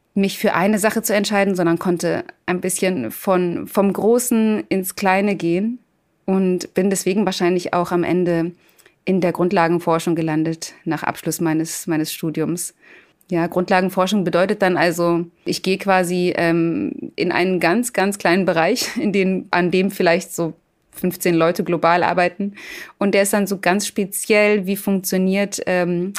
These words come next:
der Zusammenhang zwischen Protein X und Protein Y in der Zelle und, ähm, wie kann ich mehr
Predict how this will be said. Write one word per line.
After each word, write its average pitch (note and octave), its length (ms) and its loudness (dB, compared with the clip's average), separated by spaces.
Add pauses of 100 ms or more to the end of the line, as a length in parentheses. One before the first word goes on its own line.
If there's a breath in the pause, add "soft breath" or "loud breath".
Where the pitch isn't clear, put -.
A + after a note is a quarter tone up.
(120)
der F3 120 -2
Zusammenhang F3+ 680 0
zwischen F3+ 560 -4 (100)
Protein F#3 520 -2
X - 260 -4
und F3 80 -4
Protein E3+ 440 -4
Y F3 600 -2 (340 loud breath)
in F#3 160 0
der F3 180 0
Zelle F3+ 540 0
und, F3 460 -4 (340 loud breath)
ähm, E3 480 -2
wie F3 120 -2
kann F#3 200 0
ich F3+ 220 -6
mehr F3 520 2